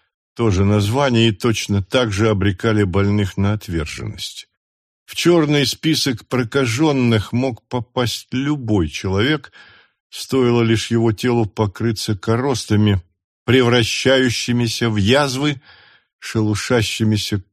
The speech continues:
кожными высыпаниями или гноящимися болячками. Однако Катфаэль втайне подозревал, что во многих случаях причиной заболевания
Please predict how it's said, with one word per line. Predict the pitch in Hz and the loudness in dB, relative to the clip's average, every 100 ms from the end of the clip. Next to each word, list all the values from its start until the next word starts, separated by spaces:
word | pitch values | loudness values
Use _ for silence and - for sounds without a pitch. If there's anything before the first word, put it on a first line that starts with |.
| _ | _
кожными | - 113 101 101 101 98 | -4 -2 0 0 2 0
высыпаниями | 95 95 104 92 117 120 113 110 110 113 | 0 -2 -4 -4 -2 0 0 0 0 0
или | - 110 107 | 0 0 0
гноящимися | 98 98 104 104 101 - 98 92 107 | 0 0 2 0 -2 -2 -2 -2 -2
болячками. | 95 101 85 65 - - 110 - _ _ _ _ _ _ | -2 -2 -2 -6 -12 -12 -12 -14 _ _ _ _ _ _
Однако | - 110 117 107 110 | -4 0 0 -2 -4
Катфаэль | 117 107 123 120 104 | -6 -4 0 0 0
втайне | - 120 110 107 | -2 0 2 0
подозревал, | 113 110 110 120 127 | 0 0 2 2 2
что | 98 127 | 0 0
во | 110 117 | 2 2
многих | 123 120 117 | 2 2 0
случаях | - 131 123 127 113 | -2 -4 -2 -2 -2
причиной | - 123 - 131 123 | -2 -2 0 0 0
заболевания | 107 113 120 127 131 127 123 123 | 0 0 2 2 2 2 2 2